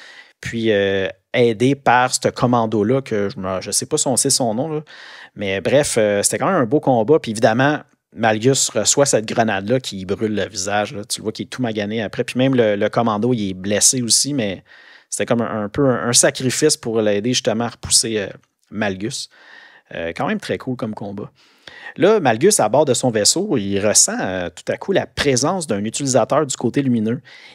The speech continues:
Il décide de descendre pour affronter le Jedi.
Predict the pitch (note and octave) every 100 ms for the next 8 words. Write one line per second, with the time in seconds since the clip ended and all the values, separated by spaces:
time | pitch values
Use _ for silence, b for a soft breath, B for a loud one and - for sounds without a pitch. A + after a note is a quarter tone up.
0 | B A2+ A#2+ - F3+ C3 A2 B2+ - D3+
1 | F#3+ E3 G#2+ - D3+ - - C#3 - D3+
2 | - E3 C3+ G2+ G#2 - E3